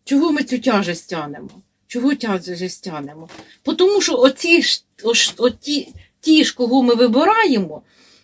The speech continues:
понімаєте, вони в нашому сознанні поміняли, де брехня, де правда, де хороше, де погане. Тобто їхнє поведіння,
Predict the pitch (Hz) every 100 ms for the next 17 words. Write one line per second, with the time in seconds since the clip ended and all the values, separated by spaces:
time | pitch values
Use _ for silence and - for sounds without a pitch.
0 | _ _ 247 254 381 392 269 233 330 339
1 | 294 285 302 285 254 285 277 330 427 381
2 | 320 - 285 285 311 381 359 339 294 -
3 | - 208 370 285 359 330 359 285 254 220
4 | 180 156 160 165 208 - _ _ - 294
5 | 311 349 370 302 247 302 254 220 160 131
6 | 98 - _ _ _ _ _ _ _ _
7 | _ _ _ _ _ - 285 269 330 370
8 | 208 240 220 190 262 254 262 359 466 415
9 | 302 220 185 123